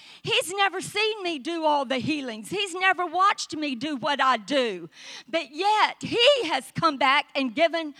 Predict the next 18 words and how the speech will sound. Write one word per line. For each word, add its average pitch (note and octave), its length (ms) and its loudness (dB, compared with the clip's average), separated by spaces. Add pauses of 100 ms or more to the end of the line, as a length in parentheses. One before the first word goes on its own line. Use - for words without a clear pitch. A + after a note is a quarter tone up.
(260)
thanks D4 560 0 (300)
and C4 160 -2
gratefulness. B3+ 680 -2
I D#4+ 120 4
watched D#4 400 -4
this D4+ 240 -6
in D4 160 -4
the B3+ 100 -4
storm. G#3+ 560 -4 (420)
People E4+ 380 -6
that C#4+ 240 -4 (160)
were C4+ 380 -4 (500)
absolutely D4+ 1300 -4
not E4+ 360 -2
the E4+ 80 2
ones D4+ 540 -4
you D#4+ 160 -4
thought D#4+ 580 4